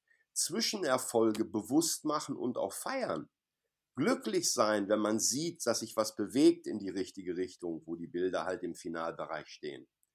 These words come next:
Dann hilft es, was mit dem eigenen Umfeld einbinden natürlich auch passiert ist, äh, dem wichtigsten Umfeld klarzumachen, dass man gerade auf der Reise der Veränderung sich bewegt.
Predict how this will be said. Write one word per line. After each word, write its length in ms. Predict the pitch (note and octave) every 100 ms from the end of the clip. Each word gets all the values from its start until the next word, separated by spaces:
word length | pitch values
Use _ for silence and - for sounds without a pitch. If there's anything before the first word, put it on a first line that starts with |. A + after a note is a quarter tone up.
| _ _ _ _ _ -
Dann 140 | C3+
hilft 340 | D#3 G3 -
es, 160 | G3 F#3+
was 180 | D3+ D3+
mit 160 | C#3 C#3+
dem 140 | B2
eigenen 440 | - B2 B2+ C3
Umfeld 640 | - - - - C3+ B2 -
einbinden 500 | A#2 B2 A#2+ D#3 D3+
natürlich 440 | D3 - C#3+ C#3+
auch 180 | C#3 -
passiert 460 | C3 - C#3 C#3 C3
ist, 280 | B2+ -
äh, 240 | B2 A2+ A2+
dem 220 | A#2+ A2+
wichtigsten 500 | D3+ - E3+ - -
Umfeld 480 | - D3 - C3 -
klarzumachen, 760 | C3 B2+ D3 - C#3 C3+ C3+
dass 180 | B2 A#2+
man 140 | B2 A2+
gerade 260 | A#2 B2
auf 160 | A#2+ -
der 140 | A2+
Reise 280 | G#2+ A#2 A#2
der 140 | A#2 A2
Veränderung 600 | - F2+ A#2 G#2+ A2 G#2+
sich 200 | G#2+ -
bewegt. 540 | F#2+ E3+ F3+ - -